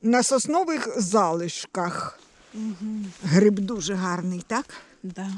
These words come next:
Speaker 1: <laughs> Дуже багато грибів на дереві,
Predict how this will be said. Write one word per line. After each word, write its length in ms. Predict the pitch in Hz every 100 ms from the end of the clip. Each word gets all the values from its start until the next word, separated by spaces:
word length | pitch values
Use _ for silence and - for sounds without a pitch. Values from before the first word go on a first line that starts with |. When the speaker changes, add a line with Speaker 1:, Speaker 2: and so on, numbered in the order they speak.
| - - - _ - -
Speaker 1:
<laughs> 140 | 226 185 202 - - 523 508 - _ -
Дуже 600 | 214 180 180 370 415 403
багато 800 | 320 320 285 247 320 311 359 359
грибів 840 | 330 339 381 339 254 262 247 247 254
на 180 | 247
дереві, 840 | 233 254 262 240 247 220 233 240 240